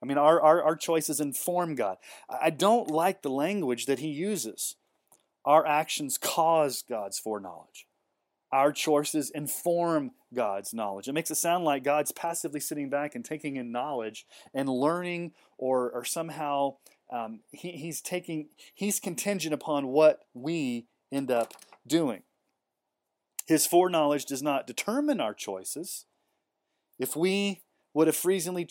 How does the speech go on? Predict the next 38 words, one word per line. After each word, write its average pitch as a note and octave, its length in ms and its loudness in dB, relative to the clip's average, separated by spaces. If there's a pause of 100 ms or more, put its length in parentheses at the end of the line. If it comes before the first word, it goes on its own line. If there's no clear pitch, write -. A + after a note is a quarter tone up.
(300)
freely F3+ 340 2
chosen E3+ 400 0
to D3 80 -2
do D3 240 2
X F3 380 2
rather D3+ 240 4
than C3+ 180 -4
Y, C3 460 2 (320)
God F3 280 4
would D3 200 2
know G#3 480 4
X A2 420 -2
for B2 140 -8
certain A#2+ 480 -4
rather A2+ 240 -2
than E3 160 -8
Y. A#2 420 -4 (560)
But D3 120 2
in D#3 100 0
God's E3 360 2
foreknowledge, C#3 920 0
he D#3+ 100 -8
knows E3 380 0
we E3+ 100 2
will D3 240 2
freely D#3 360 0
choose C#3 280 -2
Y, C3+ 340 0
and A#2 140 -6
thus C#3 360 -4 (200)
it B2+ 140 -2
is B2+ 100 -6
certain G3 320 -4
that A2+ 140 -8
we A2+ 80 -4
will G2+ 160 -8
choose - 500 -12
Y. G2+ 220 -8